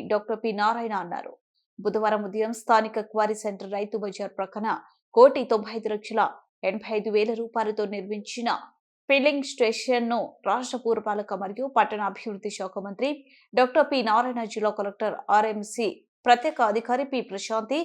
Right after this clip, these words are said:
నగరపాలక సంస్థ కమిషనర్ కేతన్ గార్గ్, రూడా చైర్మన్ బొడ్డు వెంకటరమణ చౌదరి, రూరల్ ఎమ్మెల్యే గోరంట్ల బుచ్చయ్య చౌదరి, సిటీ శాసనసభ్యులు ఆదిరెడ్డి శ్రీనివాస్, రాజనగరం శాసనసభ్యులు బత్ర బలరామకృష్ణులతో కలిసి ప్రారంభించారు.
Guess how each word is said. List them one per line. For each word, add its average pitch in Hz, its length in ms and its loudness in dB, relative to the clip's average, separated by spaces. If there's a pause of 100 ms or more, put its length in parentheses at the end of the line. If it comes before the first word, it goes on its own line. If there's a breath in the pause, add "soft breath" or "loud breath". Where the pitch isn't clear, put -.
(320 loud breath)
నగరపాలక 254 680 6
సంస్థ 220 380 -4 (100)
కమిషనర్ 214 420 -2
కేతన్ 214 480 0
గార్గ్, 208 320 2 (400 soft breath)
రూడా 254 280 8 (160)
చైర్మన్ 254 480 4 (140)
బొడ్డు 220 240 0
వెంకటరమణ 226 720 -2
చౌదరి, 226 400 -2 (400 soft breath)
రూరల్ 247 320 6
ఎమ్మెల్యే 240 440 4 (460)
గోరంట్ల 262 380 8
బుచ్చయ్య 220 560 0
చౌదరి, 214 340 -2
సిటీ 220 300 -4
శాసనసభ్యులు 202 720 -4 (120)
ఆదిరెడ్డి 214 400 0
శ్రీనివాస్, 202 500 -4 (320 soft breath)
రాజనగరం 233 600 4
శాసనసభ్యులు 208 680 -2
బత్ర 196 420 -2 (120)
బలరామకృష్ణులతో 214 1000 -4
కలిసి 226 280 -6
ప్రారంభించారు. 208 800 -4